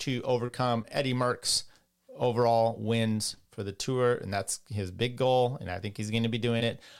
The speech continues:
I don't know if he's gonna make it, but that's his goal. He's gonna make the Tour,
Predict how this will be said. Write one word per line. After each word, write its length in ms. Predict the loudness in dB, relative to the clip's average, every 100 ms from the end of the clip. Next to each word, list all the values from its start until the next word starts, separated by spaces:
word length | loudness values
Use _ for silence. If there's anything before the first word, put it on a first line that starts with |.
| -6
I 80 | -2
don't 80 | 0
know 60 |
if 80 | 0
he's 80 | 0
gonna 160 | -2 0
make 320 | 2 2 2
it, 260 | 0 0
but 120 | -4 -2
that's 220 | -2 -2
his 180 | -4 0
goal. 220 | 0 0
He's 160 | -2
gonna 140 | -2 0
make 180 | 0 -2
the 60 |
Tour, 440 | 2 4 6 4